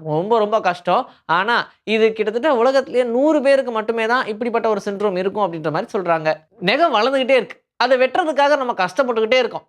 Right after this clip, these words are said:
"என்னடா இது ஒரு பெரிய பொழப்பு?" அப்படின்னு சொல்லி நகம் வெட்ட முடியலன்னு வச்சுக்கோங்க, பட்டுன்னு வாயில போட்டு படபடன்னு டைப்ரைட்டிங் அடிச்சு துப்பிடுவோம். ஆனா, ஒரு சில பேருக்கு இந்த பிரச்சனையே இருக்காது, ஏன்னா அவங்களுக்கு நெயில்ஸே வளராது.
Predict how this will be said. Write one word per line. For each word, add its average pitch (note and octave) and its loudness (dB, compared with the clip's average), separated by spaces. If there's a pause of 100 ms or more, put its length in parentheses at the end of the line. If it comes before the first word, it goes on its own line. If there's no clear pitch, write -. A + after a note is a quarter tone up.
"என்னடா A3 0
இது C#4 2
ஒரு A#3+ 2
பெரிய C4+ 0
பொழப்பு?" A#3+ 0
அப்படின்னு A3 0
சொல்லி A#3 -2
நகம் A3 -2
வெட்ட A3 -2
முடியலன்னு B3+ 0
வச்சுக்கோங்க, G3 -6 (180)
பட்டுன்னு C4+ -2
வாயில B3+ 2
போட்டு B3 -4
படபடன்னு A#3 0
டைப்ரைட்டிங் A#3+ -2
அடிச்சு - -12
துப்பிடுவோம். B3+ -2
ஆனா, G3+ 0 (240)
ஒரு A#3 2
சில C4+ 0
பேருக்கு B3+ 2
இந்த A3+ -6
பிரச்சனையே A3+ -2
இருக்காது, A3 0
ஏன்னா G3+ 0 (220)
அவங்களுக்கு G3 0
நெயில்ஸே A3+ 0
வளராது. F3+ 0